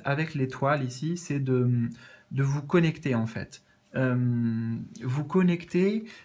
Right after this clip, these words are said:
notamment ici, euh, l'étoile, ça représente, euh, pour moi vos guides, en fait,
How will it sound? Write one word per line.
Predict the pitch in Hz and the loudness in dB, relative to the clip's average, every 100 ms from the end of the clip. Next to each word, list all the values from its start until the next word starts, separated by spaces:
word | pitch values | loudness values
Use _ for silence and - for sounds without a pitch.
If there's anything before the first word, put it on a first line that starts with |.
| _ | _
notamment | 147 170 170 180 208 | 0 2 2 2 2
ici, | 160 143 - 208 196 | 0 -4 -4 0 0
euh, | 143 | 0
l'étoile, | 131 127 - 170 180 | 0 -2 -2 -4 -4
ça | - | -2
représente, | 131 127 139 160 170 160 | -4 -2 -2 0 -2 0
euh, | 135 | -2
pour | 123 123 | -2 -4
moi | 143 160 | -2 -2
vos | 131 127 | 0 0
guides, | 127 147 190 | 0 0 2
en | 139 | 2
fait, | 123 110 107 - | 0 -2 -6 -10